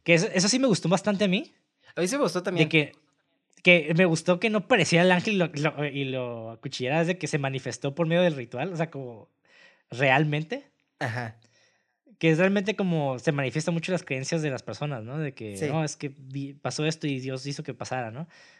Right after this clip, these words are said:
Speaker 1: O sea, realmente no bajó Dios y les dio las llaves, ¿no? Que, pues, yo la neta soy una persona atea, la neta lo soy. O agnóstico, porque sí creo en
Speaker 2: Algo más allá.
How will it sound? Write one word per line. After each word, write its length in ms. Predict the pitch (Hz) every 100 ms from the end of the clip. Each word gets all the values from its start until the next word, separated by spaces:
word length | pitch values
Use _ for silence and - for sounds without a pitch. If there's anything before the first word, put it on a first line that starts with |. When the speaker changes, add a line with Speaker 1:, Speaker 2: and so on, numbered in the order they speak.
| _
Speaker 1:
O 100 | 139
sea, 120 | 120 127
realmente 480 | 123 147 135 131
no 80 | 151
bajó 240 | 131 131 131
Dios 220 | 123 127
y 20 |
les 160 | 131 113
dio 80 | 110
las 140 | 110
llaves, 320 | 113 110 101
¿no? 160 | 107 151 _ _ _ - -
Que, 300 | 139 127 - _
pues, 140 | - 131
yo 120 | 151
la 120 | 175
neta 160 | 180 170
soy 120 | 185
una 60 | 180
persona 220 | - 156
atea, 260 | 143 139 117
la 100 | 123
neta 240 | 123 143
lo 140 | 123 117
soy. 180 | 139 131 _ _ _ _ _ _ _ _ -
O 100 | 175
agnóstico, 500 | 185 233 - 147 131
porque 180 | 135 -
sí 120 | 143
creo 640 | 147 151 156 151 135 123 107
en 480 | 117 113 104 104 104 _
Speaker 2:
Algo 180 | 117 120
más 120 | 113
allá. 260 | 117 107